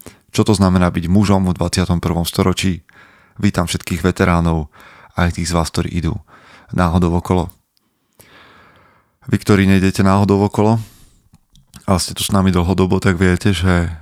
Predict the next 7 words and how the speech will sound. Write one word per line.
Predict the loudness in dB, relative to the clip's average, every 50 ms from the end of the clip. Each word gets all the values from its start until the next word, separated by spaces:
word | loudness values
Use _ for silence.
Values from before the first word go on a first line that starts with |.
| -18 -20 _ _ _
vás | -6 -4 -2 0 0 0 0 0
čakáme | -2 -2 0 2 2 2 4 4 2 2 0 -4 -8 -18 -20 -20 -20 -20 -20 -20 _ _ _ _ _ _ _ -20 -4 -2
na | 0 0 0
Ararate. | 2 2 2 2 2 0 0 -2 -4 -4 -10 -10 -12 -14 _ _ _ -2
Teda, | 0 0 0 0 -2 -4 -8 _ _ _ _ _ _
čakáme | -2 -2 0 2 4 2 4 4
vás, | 2 2 2 0 -4 -8